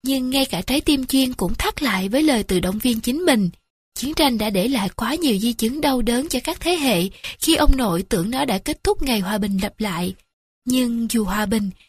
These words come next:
các con cháu ông vẫn không hề có được một ngày bình yên. "Còn sáu ngày nữa đến ngày mình đăng ký kết hôn,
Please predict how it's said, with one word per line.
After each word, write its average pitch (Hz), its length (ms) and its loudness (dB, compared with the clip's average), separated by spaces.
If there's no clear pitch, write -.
các 392 160 -4
con 277 220 2
cháu 269 160 0
ông 269 240 0
vẫn 190 180 -2
không 269 240 -4
hề 214 220 0
có 302 160 -4
được 254 200 -2
một 214 200 6
ngày 214 180 0
bình 190 220 0
yên. 247 280 0
"Còn 220 220 0
sáu 277 300 0
ngày 359 140 0
nữa 220 280 -2
đến 285 240 -2
ngày 285 200 0
mình 208 140 -2
đăng 226 180 -4
ký 285 140 -2
kết 415 220 -6
hôn, 285 280 2